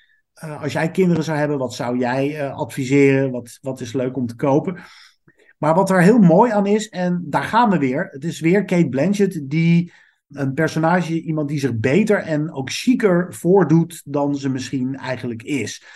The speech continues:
Dus het masker gaat ook weer hier in deze scène weer een beetje af. Ze is, eh,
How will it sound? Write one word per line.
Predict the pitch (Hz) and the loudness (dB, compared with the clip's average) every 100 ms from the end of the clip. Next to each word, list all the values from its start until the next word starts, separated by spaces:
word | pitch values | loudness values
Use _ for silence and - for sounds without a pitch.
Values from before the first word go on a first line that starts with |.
| - - - | -20 -16 -4
Dus | 143 143 | -4 -2
het | 139 | -2
masker | 156 170 151 127 | 0 0 -4 -6
gaat | 123 117 | -8 -6
ook | 127 123 | -6 -6
weer | 113 | 0
hier | 135 196 180 170 | 4 6 4 0
in | 147 | -2
deze | 143 139 | -2 -4
scène | 143 139 131 | -6 -6 -4
weer | 127 127 | -4 -4
een | 135 | -6
beetje | 123 117 113 117 113 | -6 -6 -6 -8 -4
af. | 156 120 - - - _ _ - | -2 -2 -6 -20 -20 _ _ -18
Ze | - - 135 139 139 139 | -12 0 4 6 4 0
is, | 143 135 131 131 123 - - - _ _ _ _ _ | -2 0 2 0 -4 -8 -12 -16 _ _ _ _ _
eh, | 123 | -16